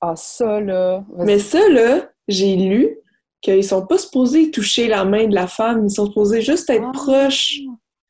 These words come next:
Speaker 1: Ah oui, puis t'es supposé
Speaker 2: Puis juste faire le, le bruit, mais comme pas, pas, donner pas,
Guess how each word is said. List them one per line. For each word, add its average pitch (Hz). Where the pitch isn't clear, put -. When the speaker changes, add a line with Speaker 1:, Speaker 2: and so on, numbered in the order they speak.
Speaker 1:
Ah 311
oui, 415
puis 202
t'es 220
supposé 233
Speaker 2:
Puis 247
juste 269
faire 240
le, 202
le 190
bruit, 214
mais 214
comme 185
pas, 226
pas, 220
donner 196
pas, 240